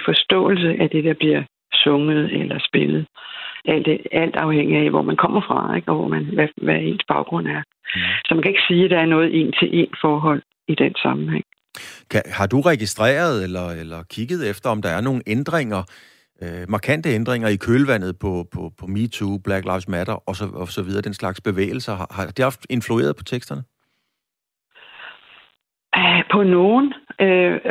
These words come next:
Speaker 1: og på andre ikke. Altså, der er jo forskellige spor, kan man sige, i sådan et musiklandskab, som, som for eksempel det danske eller det tyske, hvor der er rigtig mange forskellige ting, der bliver sunget og spillet. Øhm, så, så det, igen er det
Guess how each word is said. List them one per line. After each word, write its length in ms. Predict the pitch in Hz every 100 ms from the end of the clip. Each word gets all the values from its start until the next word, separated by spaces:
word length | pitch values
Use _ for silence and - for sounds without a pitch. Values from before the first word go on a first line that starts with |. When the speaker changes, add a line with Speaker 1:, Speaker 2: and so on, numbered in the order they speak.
| -
Speaker 1:
og 120 | - 170
på 80 |
andre 420 | 185 160 196 220 165
ikke. 340 | 170 190 220
Altså, 220 | 190 180 180
der 100 | 170
er 60 |
jo 100 | 175 175
forskellige 680 | 185 - 208 214 214 190 -
spor, 380 | - - 196 202 -
kan 120 | 190
man 140 | 180 170
sige, 280 | 175 175 175
i 40 | 170
sådan 160 | 170 175
et 60 |
musiklandskab, 800 | 170 160 170 165 170 160 - 156 -
som, 280 | - 151 147 _ - -
som 120 | 156 147
for 60 |
eksempel 320 | 147 160 151
det 140 | 170 156
danske 360 | 151 151 -
eller 140 | 160 151
det 180 | 147 151
tyske, 400 | - 151 - 156
hvor 140 | 156
der 120 | 151
er 140 | 151 151
rigtig 260 | 156 -
mange 220 | 165 147 151
forskellige 480 | 156 - 160 - 160 -
ting, 160 | 160 - _ - - - - _ -
der 80 | -
bliver 160 | - 147
sunget 440 | 180 156 165 165
og 60 | 151
spillet. 440 | - 151 156 170 165 - - - - -
Øhm, 580 | 160 156 151 143 143 -
så, 160 | - 151 -
så 140 | 156 156
det, 140 | 165 - - -
igen 280 | - 196 202
er 60 |
det 120 | 202